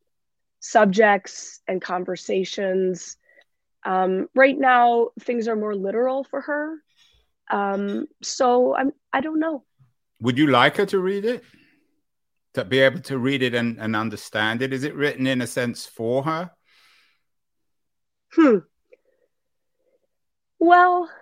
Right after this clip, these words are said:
Speaker 1: it's not not for her. Um, it's, I think it's more, I think it's more, um, well, I think it was geared more towards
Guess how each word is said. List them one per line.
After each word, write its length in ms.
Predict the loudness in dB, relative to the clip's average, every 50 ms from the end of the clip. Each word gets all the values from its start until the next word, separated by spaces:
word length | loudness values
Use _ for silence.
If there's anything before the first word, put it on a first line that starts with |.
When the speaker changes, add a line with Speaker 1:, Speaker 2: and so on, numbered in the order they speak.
| -20 -20 _ _ -20 _ _ _ _ _ _ _ _ _ -8
Speaker 1:
it's 160 | -8 -4 0
not 240 | 2 4 4 4 2
not 400 | 0 0 2 2 2 0 -2 _
for 100 | -10 -10
her. 380 | -8 -6 -6 -6 -6 -8 -10 _ _ _ _ _ _ _ 0 2
Um, 460 | 4 6 6 6 4 2 -2 -4 -6 _ _ _ _ -20 -20 _ _ _ _ -4
it's, 360 | -2 -2 -2 -4 -12 -20 -20 _ _ _ -6
I 120 | -6 -6
think 300 | -6 -6 -8 -8 -6 -6
it's 280 | -8 -8 -8 -10 -4 -2
more, 720 | -2 0 2 2 2 2 2 2 2 0 0 -2 -4 _ _ _ _ _ _ _ _ _ _ _ _ _ _ _ _ _ _ -20 _ _ _ _ _ -16
I 80 | -16 -14
think 260 | -8 -4 -4 -4 -2 -4
it's 200 | -6 -6 -2 0
more, 720 | 0 2 2 2 0 0 2 2 4 4 2 2 -2 _ _ _ _ _ _ _ _ _ _ _ _ _ _ _ _ 0
um, 580 | 2 2 4 4 4 2 0 -2 -6 -8 -10 -12 _ _ _ _ _ _ _ _ _ _ _ _ _ _ _ _ _ _ _ _ _ _ _ _ _ _ _ _ -4
well, 220 | 0 2 4 4
I 140 | 4 2 0
think 240 | -2 -2 -2 -2 -2
it 140 | -2 0 2
was 200 | 2 2 2 0
geared 380 | -2 -2 0 2 2 0 0
more 340 | 0 -2 0 0 0 -2 -4
towards 840 | -6 -8 -6 -4 -4 -2 -2 -2 -2 -2 -4 -6 -8 -14 -20 -20